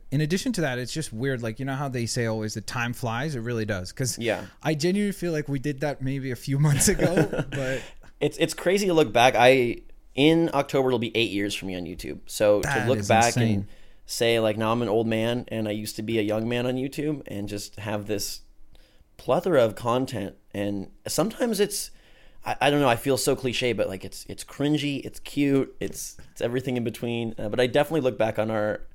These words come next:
Speaker 2: our videos very fondly. They're, they're really fun.
Speaker 1: Yes. It's weird to go from, uh, like, as cheesy as this sounds, to go from a boy to a man
Speaker 2: Yeah.
Speaker 1: while it's all recorded.
Speaker 2: <laughs>
Speaker 1: You know what I mean? Like, that's crazy.
Speaker 2: Yeah.
Speaker 1: So,
Speaker 2: Yeah.
Speaker 1: uh, either way, I guess, like, to get us started,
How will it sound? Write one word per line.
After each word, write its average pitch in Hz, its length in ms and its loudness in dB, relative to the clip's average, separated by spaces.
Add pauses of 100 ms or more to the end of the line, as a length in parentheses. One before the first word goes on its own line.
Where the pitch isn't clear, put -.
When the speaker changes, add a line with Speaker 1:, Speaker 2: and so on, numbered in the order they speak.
(200)
Speaker 2:
our 110 120 0
videos 107 320 -2
very 110 220 0
fondly. 98 340 -4
They're, 104 300 -4
they're 107 140 -4
really 104 260 -4
fun. - 320 -12 (180)
Speaker 1:
Yes. 120 520 0
It's 185 180 0
weird 240 380 -2
to 233 100 -2
go 175 400 -2 (260)
from, 139 640 -4 (120)
uh, 147 80 -10 (100)
like, 143 220 -2
as 131 100 -4
cheesy 147 300 -2
as 131 100 0
this 123 140 -2
sounds, 110 340 -2
to 135 80 -2
go 135 140 0
from 139 200 -4
a 123 60 -2
boy 135 380 -2
to 147 180 0
a 123 60 0
man 127 460 -2
Speaker 2:
Yeah. 131 240 6
Speaker 1:
while 139 160 0
it's 151 160 -2
all 143 180 2
recorded. 139 640 2
Speaker 2:
<laughs> - 80 -6
Speaker 1:
You 156 140 -2
know 180 80 2
what 170 120 -2
I 165 60 -2
mean? 175 240 -2
Like, 147 260 -6
that's 170 260 -2
crazy. 147 440 -2
Speaker 2:
Yeah. 110 100 -4 (380)
Speaker 1:
So, - 200 -4
Speaker 2:
Yeah. 131 300 0
Speaker 1:
uh, 127 220 -6 (360)
either 247 220 0
way, 190 340 -2
I 165 120 -2
guess, 208 320 -4
like, 247 180 -4
to - 80 -8
get 156 160 -2
us 185 100 -2
started, 151 560 -4